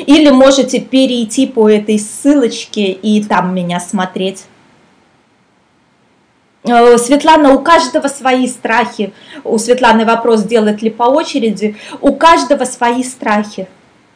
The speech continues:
Кто-то боится за детей, кто-то боится за себя, кто-то боится за деньги, за бизнес. Э, то есть, э, ваша задача все-все-все свои страхи, тревоги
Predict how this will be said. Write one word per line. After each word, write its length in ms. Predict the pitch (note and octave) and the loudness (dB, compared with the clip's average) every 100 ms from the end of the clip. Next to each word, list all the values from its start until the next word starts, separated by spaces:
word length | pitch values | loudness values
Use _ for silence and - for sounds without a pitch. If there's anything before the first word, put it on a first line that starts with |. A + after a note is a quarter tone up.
| _ | _
Кто-то 440 | - - D#4+ E4 C4 | -16 -2 0 2 2
боится 560 | G#3 C4 C4 - B3 | 2 2 0 -2 -6
за 140 | G#3 G#3 | -4 -4
детей, 500 | G3+ A#3+ - E4 F4+ | -6 -10 -10 -8 -8
кто-то 440 | - - B3+ B3+ | -6 -2 -2 -2
боится 480 | F#3+ G3+ G#3 G#3 G#3+ | -2 0 0 0 -4
за 140 | F#3 F#3+ | -6 -6
себя, 420 | - G#3+ C#4 D#4+ | -6 -4 -2 -2
кто-то 360 | - A#3 A#3 | -2 -6 -4
боится 480 | F3+ F#3+ G3 G3 G3 | -4 -2 -4 -8 -10
за 180 | F3 G3+ | -4 -4
деньги, 360 | F#3+ G#3 G3+ F#3+ | -2 -4 -4 -6
за 160 | G3 | -4
бизнес. 640 | G3+ G#3 D#4+ C#4+ G#3+ G#3 - - - - | -4 -2 -4 -4 -8 -8 -16 -20 -20 -18
Э, 460 | C#4+ - F3 F3 F3 - _ _ _ F#3 - | -12 -2 0 0 -6 -14 _ _ _ -20 -6
то 80 | C#4 | 0
есть, 240 | C4 - C4+ | 0 0 -2
э, 200 | A#3 - - - | -2 -2 -18 -16
ваша 460 | A3 A3 E4+ - C#4 | -4 2 2 2 -2
задача 800 | - A3+ G#3+ D4 E4 D#4+ A#3 - _ | -2 -4 0 0 0 -4 -8 -10 _
все-все-все 1300 | - - - E4+ F4 F4 - B3+ A#3+ - - C4 A#3+ | -12 -8 0 2 2 -2 -8 -2 0 0 -8 -2 -2
свои 460 | G#3+ F#3 G3+ G#3+ A3 | -2 -4 -4 -2 -2
страхи, 680 | - - - C#4+ D#4+ D#4+ - | -6 -8 0 2 2 -2 -10
тревоги 840 | - A3+ G#3+ A#3+ D4 C#4+ G#3 | -6 -4 -4 -2 -2 -2 -6